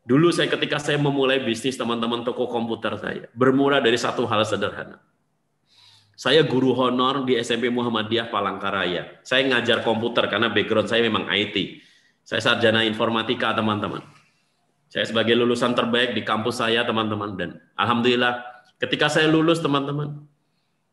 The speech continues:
akhirnya saya ngajar di S M P Muhammadiyah Palangkaraya. Waktu itu,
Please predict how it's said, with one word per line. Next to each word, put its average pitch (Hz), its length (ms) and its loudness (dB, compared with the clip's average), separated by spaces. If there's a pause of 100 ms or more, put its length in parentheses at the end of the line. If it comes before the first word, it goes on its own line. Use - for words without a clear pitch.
(140)
akhirnya 147 320 2
saya 143 160 4
ngajar 139 400 2
di 123 80 4
S 120 160 0
M 123 80 -2
P 131 80 2
Muhammadiyah 123 600 0
Palangkaraya. 113 760 -2
Waktu 131 400 0
itu, - 380 -2